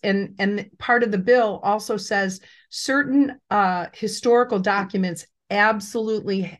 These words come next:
are required to be taught. And one of them is Martin Luther King's,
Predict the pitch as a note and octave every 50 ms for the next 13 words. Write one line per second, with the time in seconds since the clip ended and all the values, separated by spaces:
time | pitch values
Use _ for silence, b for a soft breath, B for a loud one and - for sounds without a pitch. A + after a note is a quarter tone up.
0 | _ - A3+ G3 F#3+ F#3 F3 F3+ - - - A3 G3+ G3 G3 G3 G3 F3 F#3 F#3
1 | F3+ F#3+ F#3+ F#3+ - - F4 F4 B3+ - - - _ _ b b b b b b
2 | b b G#3 G#3 G#3 G3+ A3 A#3 C4 D4 D4 C4 - F#3 F3 E3+ E3+ E3+ F#3+ A#3
3 | B3 B B B B B B B - A3+ G#3+ G#3+ G#3 G3+ G3+ G3+ G3+ G3 F#3+ -
4 | G#3 F#3+ G3 G#3 G3 A3 A#3 A#3 A#3+ A#3 B3 A3 - - A3 G3+ G3 F#3+ G3 G3+
5 | G3 G3 - -